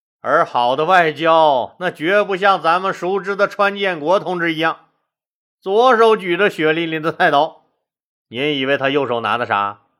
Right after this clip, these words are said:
别说甜枣了，连粒儿芝麻都不会给你，右手赫然提着一根大棒。我勒个去！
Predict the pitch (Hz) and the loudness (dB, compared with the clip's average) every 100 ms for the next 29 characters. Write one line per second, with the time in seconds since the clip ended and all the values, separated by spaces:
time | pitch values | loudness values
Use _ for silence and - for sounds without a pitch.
0 | _ _ _ _ _ 127 151 143 156 165 | _ _ _ _ _ 0 0 2 0 0
1 | - 151 170 175 131 107 123 156 135 95 | 0 2 2 0 0 0 2 2 2 0
2 | - _ _ _ _ _ - 160 220 240 | -10 _ _ _ _ _ -8 -2 -2 0
3 | 247 233 202 240 233 247 247 226 214 208 | 2 2 2 -2 0 0 2 2 2 2
4 | 208 190 185 196 180 151 _ _ _ _ | 4 4 0 -2 -4 -8 _ _ _ _
5 | _ _ - 151 175 175 143 139 160 202 | _ _ -6 0 2 2 2 0 0 -2
6 | 190 165 160 180 175 160 196 196 202 202 | 0 2 4 2 -2 -6 -4 -2 -4 -4
7 | 190 214 220 175 165 247 - _ _ _ | -4 -2 -2 2 4 4 0 _ _ _
8 | _ _ _ - 160 247 240 185 135 - | _ _ _ -12 0 2 2 0 -6 -8
9 | 147 113 | -6 -6